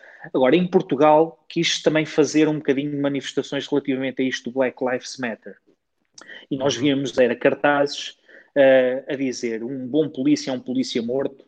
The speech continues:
Speaker 1: ou "O diabo, eh, veste farda",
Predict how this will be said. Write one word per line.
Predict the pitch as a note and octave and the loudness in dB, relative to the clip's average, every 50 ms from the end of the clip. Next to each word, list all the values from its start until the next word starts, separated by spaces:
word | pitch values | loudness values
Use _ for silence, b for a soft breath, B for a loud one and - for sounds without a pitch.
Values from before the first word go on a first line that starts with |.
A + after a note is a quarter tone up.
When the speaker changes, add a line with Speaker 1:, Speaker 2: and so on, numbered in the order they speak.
| _ _ _ _ _ _ _ _ _ | _ _ _ _ _ _ _ _ _
Speaker 1:
ou | - B2+ B2 A#2+ A#2+ A#2+ B2+ C#3 | -6 -2 0 2 4 4 4 4
"O | C3 | 2
diabo, | A2+ A2+ A#2 C3 C3 C3 C3 A#2+ A#2+ B2 A#2+ A#2 A#2 A#2 - - B2+ | 2 2 4 4 6 4 4 2 0 0 -2 -2 -2 -6 -10 -10 -6
eh, | B2 A#2 A2+ A2+ A2 G2+ | -4 -2 -2 -2 -2 -2
veste | G#2+ B2+ B2 B2 - - - | 0 0 0 0 -2 -8 -6
farda", | - - B2 B2+ C3 B2+ B2 B2+ B2+ B2+ C3+ | -4 -2 0 2 2 0 0 -2 -6 -6 -8